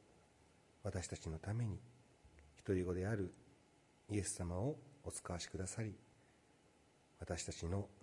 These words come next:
罪のために十字架にかけてくださったことを心より感謝をいたします。今朝は収穫感謝礼拝として導かれております。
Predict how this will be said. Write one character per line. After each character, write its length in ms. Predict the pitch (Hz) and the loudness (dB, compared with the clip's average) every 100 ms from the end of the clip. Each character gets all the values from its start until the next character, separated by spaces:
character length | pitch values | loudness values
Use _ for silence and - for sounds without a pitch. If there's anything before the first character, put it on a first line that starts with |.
| - | -8
罪 200 | - 139 | 0 4
の 80 | 107 | 4
た 140 | 80 | 2
め 100 | 82 | -2
に 60 | 78 80 - - - - - - - - - - | -2 -8 -18 -20 -20 -20 -20 -20 -20 -20 -20 -6
十 120 | 85 | -2
字 140 | 82 82 | -2 -2
架 160 | 80 | -2
に 180 | 90 123 - - - | 2 2 0 -14 -18
か 120 | - - | -10 -6
け 100 | 90 | -4
て 100 | - | -4
く 80 | |
だ 100 | - | -6
さ 120 | 78 87 | -6 -6
っ 20 | |
た 100 | - | -8
こ 140 | - | -8
と 140 | 85 107 | -2 2
を 180 | 85 - - - - - | 0 -2 -18 -20 -20 -14
心 320 | - 95 90 | -4 0 2
よ 120 | 85 | 2
り 220 | 98 269 - - | 2 0 -4 -12
感 160 | - 82 | -6 -4
謝 140 | - | -4
を 20 | |
い 40 | 78 | -6
た 80 | 78 | -6
し 120 | 90 | -4
ま 100 | 90 | -4
す。 220 | - - - - - - - - - - | -6 -8 -18 -20 -20 -20 -20 -20 -20 -12
今 160 | - 87 | -2 0
朝 180 | - 82 | 2 2
は 160 | 98 - - - - - - - - - | 2 0 -10 -20 -20 -20 -20 -20 -20 -14
収 200 | - - | -4 0
穫 200 | 95 95 | 2 0
感 140 | - 92 | 0 2
謝 140 | 104 | 4
礼 100 | 104 | 4
拝 160 | 90 90 | 4 0
と 80 | 90 | -2
し 120 | - | 0
て 200 | 110 - - - - - - - | 0 0 -6 -20 -20 -20 -20 -10
導 280 | 101 - 92 | -6 -2 -2
か 120 | - | 0
れ 80 | 87 | -2
て 100 | 92 | -2
お 60 | 87 | 0
り 80 | |
ま 100 | 92 | 0
す。 220 | 107 - | -2 -4